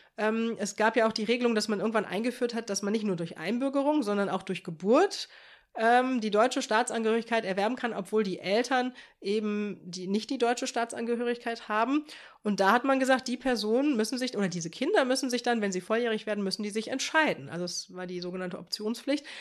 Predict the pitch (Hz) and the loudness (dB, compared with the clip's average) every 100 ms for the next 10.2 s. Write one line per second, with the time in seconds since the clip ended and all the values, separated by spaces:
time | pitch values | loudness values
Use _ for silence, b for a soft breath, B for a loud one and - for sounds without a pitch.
0 | B B 214 190 202 226 220 202 233 403 | B B 0 2 4 4 4 4 4 4
1 | 392 - 285 214 180 175 - 233 226 202 | 2 4 6 8 6 2 0 0 2 0
2 | 220 - 214 226 233 240 208 214 208 220 | 0 0 0 0 0 -2 0 0 0 0
3 | 202 302 - - 202 254 339 - 196 220 | 4 4 2 0 4 4 4 0 -2 0
4 | 269 202 196 196 240 285 214 214 233 139 | -2 -4 -2 2 2 2 2 2 2 2
5 | 180 269 403 277 - 185 180 190 185 202 | 0 0 0 0 0 0 0 -2 0 0
6 | 190 185 - 190 269 220 - 175 196 - | -2 -4 -2 2 2 2 -2 0 0 -2
7 | B B B 185 180 196 196 208 214 247 | B B B -4 0 0 0 0 4 4
8 | 262 170 135 b b b - 180 165 156 | 4 -2 -6 b b b -8 -4 -4 -6
9 | 160 - B B B B _ 190 185 190 | -8 -12 B B B B _ 0 2 2
10 | 190 | -2